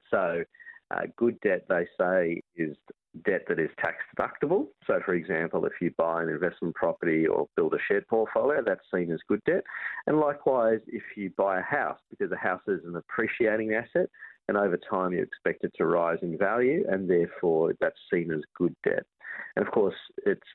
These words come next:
the alternative is renting. So that debt is perceived as good. And then bad debt is things that are non-deductible, but also, and probably the most obvious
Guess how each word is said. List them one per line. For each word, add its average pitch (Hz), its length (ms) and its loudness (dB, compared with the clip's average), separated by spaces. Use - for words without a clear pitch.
the 95 100 4
alternative 87 500 0
is 80 120 -4
renting. 87 460 -2
So 98 160 0
that 139 220 0
debt 113 160 2
is 90 100 -4
perceived 90 480 -2
as 82 160 -4
good. - 220 4
And 110 120 2
then 113 280 2
bad 127 360 0
debt 95 300 0
is 101 120 -4
things 95 220 -2
that 87 100 0
are 85 180 2
non-deductible, 113 960 0
but 143 120 2
also, 143 360 2
and 95 200 -2
probably 104 200 2
the 85 100 -4
most 82 260 0
obvious 95 280 0